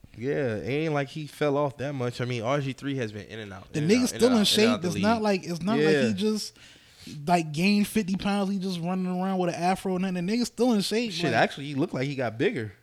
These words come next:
Speaker 2: Yeah, he, yeah. Pause.
Speaker 1: Yeah. Cap stay in the weight room. And honestly, like, when he first was balling, like,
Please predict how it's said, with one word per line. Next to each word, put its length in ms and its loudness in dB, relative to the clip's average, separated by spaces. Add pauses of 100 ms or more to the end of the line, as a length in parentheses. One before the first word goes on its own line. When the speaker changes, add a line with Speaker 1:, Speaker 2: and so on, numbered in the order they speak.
Speaker 2:
Yeah, 320 4
he, 180 4
yeah. 460 0 (540)
Pause. 480 4 (420)
Speaker 1:
Yeah. 500 0 (600)
Cap 260 0
stay 200 0
in 80 0
the 60 0
weight 200 2
room. 340 -4 (160)
And 180 -8
honestly, 440 -4
like, 160 -2
when 120 -6
he 100 -6
first 280 -2
was 140 -2
balling, 420 4
like, 300 -2